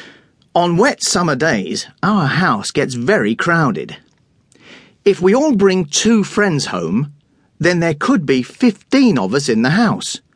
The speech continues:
At least eight will sound like madmen, and the rest will want to go to the toilet.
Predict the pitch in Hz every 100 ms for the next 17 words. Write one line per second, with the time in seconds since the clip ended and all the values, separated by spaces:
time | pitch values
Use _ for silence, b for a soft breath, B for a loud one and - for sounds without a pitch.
0 | B B B B B 185 190 240 - -
1 | 254 202 101 - _ _ 202 240 - 165
2 | 139 147 170 - - 226 254 262 247 151
3 | 127 76 - _ _ _ _ _ _ -
4 | 151 139 240 254 - - 147 185 147 143
5 | 135 147 143 170 190 202 247 180 - -